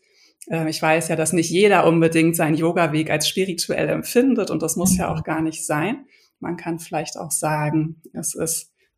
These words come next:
Speaker 1: der innere Weg oder dein Yoga-Weg. Und ganz oft ist es ja so, dass man eben ins Yoga-Studio erstmal geht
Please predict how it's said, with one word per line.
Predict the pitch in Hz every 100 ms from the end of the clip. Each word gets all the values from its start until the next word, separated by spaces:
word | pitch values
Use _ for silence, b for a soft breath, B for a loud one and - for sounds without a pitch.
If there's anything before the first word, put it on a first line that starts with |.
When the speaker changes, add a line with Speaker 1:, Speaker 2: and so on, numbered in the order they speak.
| -
Speaker 1:
der | 165 160 - 220
innere | 220 220 208 180 180
Weg | 180 180 180
oder | 156 156 151
dein | 160 151
Yoga-Weg. | 156 165 175 190 160 151 156 160 - _ _ _ _ _ _
Und | 165 165
ganz | 165 170 214
oft | 208 220
ist | 196 -
es | 202 -
ja | 190 180
so, | 165 170 175 180 175 - _
dass | 180 170 165 165
man | 196 175
eben | 156 170 170 165
ins | 156 151
Yoga-Studio | 240 294 247 - 220 202 180
erstmal | 165 - 175 165
geht | 165 190 359 -